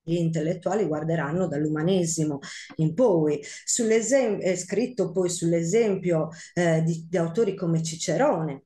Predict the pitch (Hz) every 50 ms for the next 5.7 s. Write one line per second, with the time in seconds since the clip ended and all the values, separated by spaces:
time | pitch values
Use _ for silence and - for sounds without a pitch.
0 | _ _ - 143 143 135 139 - - - 214 233 208 170 160 160 151 147 - -
1 | - 135 - - - 170 170 - 247 302 339 320 _ _ - 359 320 170 151 165
2 | 160 - 196 190 262 277 277 320 302 - - 185 - - 240 233 226 - 254 254
3 | - 277 269 - - 196 202 247 - - 277 226 190 165 165 170 156 160 175 175
4 | - - - 160 170 165 160 156 151 151 151 151 - 208 208 269 285 233 202 220
5 | 214 - 185 170 160 160 160 165 175 170 165 160 160